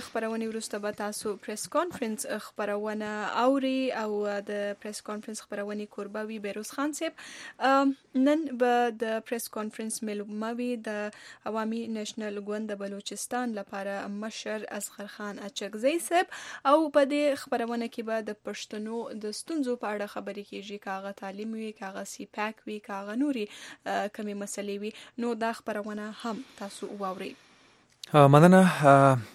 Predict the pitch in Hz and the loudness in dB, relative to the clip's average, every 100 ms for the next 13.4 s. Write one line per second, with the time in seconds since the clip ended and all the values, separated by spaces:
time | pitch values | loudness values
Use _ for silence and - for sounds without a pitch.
0 | - 123 143 131 147 143 117 120 117 110 | 0 2 4 6 6 6 8 8 8 6
1 | 104 - 135 151 - 123 120 151 151 147 | 2 -2 2 4 4 2 2 4 4 4
2 | 127 117 110 104 135 135 131 113 - 101 | 4 4 4 2 2 2 -2 -4 -12 -8
3 | 98 120 120 120 120 - - - 101 98 | -2 0 0 -2 -4 -8 -16 -8 -4 -2
4 | 95 95 95 85 80 92 90 82 - _ | -2 -2 -2 -4 -4 -6 -4 -6 -6 _
5 | _ _ - _ _ _ _ 117 123 139 | _ _ -20 _ _ _ _ -6 -2 0
6 | 143 135 131 131 - - 110 107 107 120 | 4 6 6 4 2 0 2 2 2 0
7 | 117 - 120 110 - 95 98 98 131 90 | 0 0 -2 -2 -4 -4 -4 2 6 6
8 | 76 _ _ _ _ - 127 123 120 - | 2 _ _ _ _ -2 0 2 0 -4
9 | 101 90 110 101 131 - 123 - 110 113 | -4 0 0 0 -2 -2 -2 0 2 4
10 | 117 117 - 113 104 101 98 92 - 95 | 2 0 -2 -2 0 -2 -4 -4 -4 -2
11 | 113 120 - 117 113 107 - - - - | -2 -4 -4 0 0 -2 -10 -20 -20 -20
12 | _ 92 98 95 90 - 95 - 98 104 | _ -6 0 0 0 -2 -4 -4 -4 -2
13 | 98 - 90 | -4 -4 0